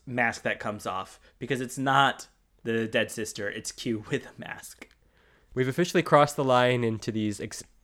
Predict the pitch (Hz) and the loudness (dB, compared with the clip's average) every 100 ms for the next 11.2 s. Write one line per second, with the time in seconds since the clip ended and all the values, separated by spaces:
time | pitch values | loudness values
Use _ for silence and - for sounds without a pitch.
0 | - - - 127 _ _ 117 120 110 113 | -20 -18 -12 -12 _ _ -2 0 2 4
1 | 110 107 - - 123 165 156 127 127 127 | 4 2 0 -10 -2 2 2 2 0 0
2 | 123 120 120 113 110 - 120 - 107 101 | 0 0 0 2 0 0 -4 -4 -2 -2
3 | 117 - - - 127 95 92 - - 127 | -2 -4 -8 -8 -6 -6 -8 -14 -6 2
4 | 123 120 120 120 143 131 131 - 135 139 | 4 4 2 4 2 2 -2 2 4 4
5 | 123 131 - 127 226 - - 165 247 269 | 0 -4 0 0 0 -4 -4 2 2 2
6 | 226 170 - 143 131 143 190 196 - 151 | 4 4 4 -2 0 2 4 2 4 2
7 | 147 123 117 107 110 107 101 - 98 - | 4 0 0 0 0 0 -4 -6 -10 0
8 | 170 202 233 - 180 160 143 135 131 127 | 6 6 4 4 8 8 6 2 2 2
9 | 123 113 117 117 123 - 117 110 131 110 | -2 0 0 2 0 0 -2 0 -2 -2
10 | 104 104 107 - 110 104 101 107 98 95 | -2 -4 -10 -6 -6 -6 -10 -10 -10 -10
11 | 90 90 | -12 -14